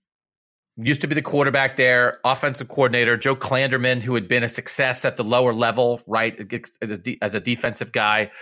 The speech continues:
I'm not gonna pretend I'm an expert on the coordinators at Kansas State, but it feels like they've really mattered to the success Kansas State has had. So I was, I'm always on alert for Big Twelve stuff from you, Shahan. So I was curious.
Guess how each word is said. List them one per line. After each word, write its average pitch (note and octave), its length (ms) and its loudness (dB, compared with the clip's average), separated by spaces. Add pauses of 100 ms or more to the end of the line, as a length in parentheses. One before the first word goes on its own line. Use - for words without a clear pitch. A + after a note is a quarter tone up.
(920)
I'm C#3+ 140 0
not D#3 160 -2
gonna D3 120 -2
pretend C3+ 300 -4
I'm A#2+ 100 0
an A2+ 60 -2
expert C3+ 480 -2
on G#2+ 220 -2
the F#2+ 100 -12
coordinators A#2+ 600 0
at A2+ 100 -8
Kansas A#2 380 -4
State, C3+ 420 0 (320)
but C#3 140 0
it - 100 -6
feels D3 260 0
like C#3 180 2
they've C3 200 0
really A#2+ 220 0
mattered A2 340 0
to - 80 -10
the A#2 80 -4
success - 400 -4
Kansas A2+ 320 -4
State A#2 220 0
has G2 120 0
had. A#2 320 0
So A#2+ 120 0
I G#2+ 100 4
was, G#2 240 0
I'm B2 140 2
always D#3 260 4
on D3 80 2
alert G#2 380 0 (400)
for C3 120 -2
Big B2 220 -2
Twelve G#2+ 320 2
stuff F2 300 -4
from F#2 180 -4
you, F#2 160 -4
Shahan. D#2 460 -4
So - 160 2
I F#2+ 80 2
was F#2 160 -4
curious. A2+ 560 0